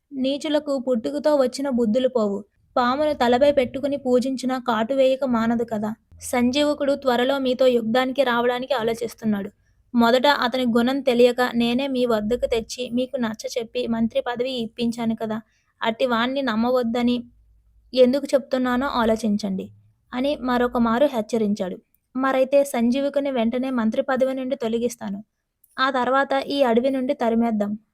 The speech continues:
అని మృగరాజు పలుకగా, "నిదానించండి మహారాజా, ఎంతకాలం నుండో మిత్రుడుగా ఉండి ఒక్కసారి అమాంతం శత్రువుగా మారితే అతడు వెంటనే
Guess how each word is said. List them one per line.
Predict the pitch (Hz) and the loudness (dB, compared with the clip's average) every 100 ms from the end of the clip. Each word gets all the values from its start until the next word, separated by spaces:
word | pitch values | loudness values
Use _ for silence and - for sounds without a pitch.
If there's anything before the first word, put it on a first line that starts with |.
| - | -8
అని | 269 | -4
మృగరాజు | 294 247 220 254 262 262 | 0 0 2 2 2 0
పలుకగా, | 254 226 233 240 240 240 - - | 0 0 0 0 -2 -4 -10 0
"నిదానించండి | 240 233 294 294 277 285 277 | 2 4 2 0 0 0 0
మహారాజా, | 254 233 240 220 214 226 - _ _ - | 0 0 2 2 2 0 -4 _ _ -2
ఎంతకాలం | 233 240 277 285 294 294 | 0 2 2 4 2 0
నుండో | 269 262 269 | -4 0 0
మిత్రుడుగా | 262 233 233 262 262 277 | 2 0 2 2 2 2
ఉండి | 262 233 240 233 | 4 4 2 2
ఒక్కసారి | 233 233 254 277 269 | -2 -2 -2 0 0
అమాంతం | - 233 247 254 262 254 | 0 0 -2 -2 -6 -6
శత్రువుగా | 226 - 254 254 262 | -6 0 2 4 2
మారితే | 240 226 233 233 233 - _ _ - | 2 0 0 -2 -6 -10 _ _ -8
అతడు | 247 277 262 | 0 2 4
వెంటనే | 233 233 262 262 | 2 2 0 -4